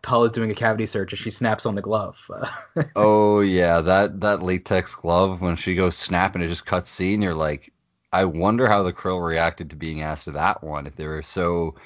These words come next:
Speaker 2: <laughs> you know, with the urine sample, they were quite taken aback, but to, <laughs>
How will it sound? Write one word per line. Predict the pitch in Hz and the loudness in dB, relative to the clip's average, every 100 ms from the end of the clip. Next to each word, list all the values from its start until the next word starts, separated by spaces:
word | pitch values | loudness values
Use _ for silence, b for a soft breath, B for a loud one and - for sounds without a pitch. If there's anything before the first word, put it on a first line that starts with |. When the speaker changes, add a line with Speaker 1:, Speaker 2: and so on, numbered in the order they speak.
| b b - | b b -2
Speaker 2:
<laughs> | 160 139 165 139 - - - - | 0 2 2 0 -2 -14 -20 -4
you | 131 | 0
know, | 117 113 104 | 6 6 6
with | 104 | 4
the | 107 | 2
urine | 104 131 131 | 2 4 4
sample, | - 104 98 | 2 0 2
they | 92 90 | 2 2
were | 87 | 2
quite | - 101 | 0 0
taken | - 90 87 | 0 -2 -2
aback, | 78 87 107 - - | 0 2 2 0 -4
but | 78 | -8
to, | - 87 82 82 73 B B B B | -8 -6 -4 -4 -6 B B B B
<laughs> | B | B